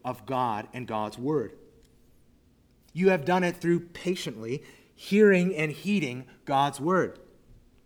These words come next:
And what you have done is a reflection of the gospel and our salvation. The gospel is not something we do. It's an announcement of what God has done for us. Like when we sit under the word,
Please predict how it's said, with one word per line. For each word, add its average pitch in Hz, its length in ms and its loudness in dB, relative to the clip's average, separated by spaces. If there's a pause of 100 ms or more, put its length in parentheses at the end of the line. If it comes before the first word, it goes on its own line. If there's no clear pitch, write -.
(760)
And 185 140 0
what 208 160 6
you 220 120 4
have 185 120 0
done 175 200 4
is 175 120 0
a 170 60 -2
reflection 165 580 -4
of 131 140 -8
the 147 80 -2
gospel 123 580 -4 (140)
and 139 120 -6
our 135 120 -4
salvation. 147 600 -8 (1300)
The 160 100 0
gospel 220 340 0
is 156 140 -2
not 170 180 -2
something 151 360 -6
we 131 120 -4
do. 123 480 -4 (800)
It's 165 160 -4
an 180 80 -2
announcement 160 560 -4
of 131 120 -8
what 143 280 -6
God 165 320 -2
has 147 200 -8
done 131 560 -8 (300)
for 160 420 -4
us. 180 500 -4 (1400)
Like 170 200 2
when 180 140 0
we 180 80 0
sit 175 320 -4
under 156 200 -2
the 139 120 -4
word, 113 400 -4